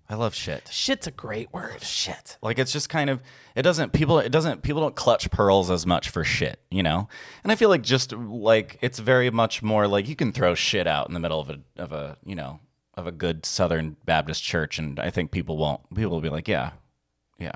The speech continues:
Speaker 2: Mm-hmm.
Speaker 1: Fuck elicits some, I think it's the consonants. It's the fuck.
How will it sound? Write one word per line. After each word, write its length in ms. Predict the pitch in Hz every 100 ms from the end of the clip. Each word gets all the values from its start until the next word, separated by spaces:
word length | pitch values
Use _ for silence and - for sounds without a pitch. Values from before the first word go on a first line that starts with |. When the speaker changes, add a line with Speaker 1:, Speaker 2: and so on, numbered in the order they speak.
| - _ _
Speaker 2:
Mm-hmm. 280 | 208 185 170 165
Speaker 1:
Fuck 280 | 135 - -
elicits 520 | 95 98 92 90 -
some, 600 | - - 80 71 71 82 _
I 80 | 117
think 180 | 147 175
it's 120 | -
the 80 | -
consonants. 680 | - 110 110 - 67 - -
It's 140 | 85 -
the 200 | 92 90
fuck. 1040 | - - - - _ _ _ - - -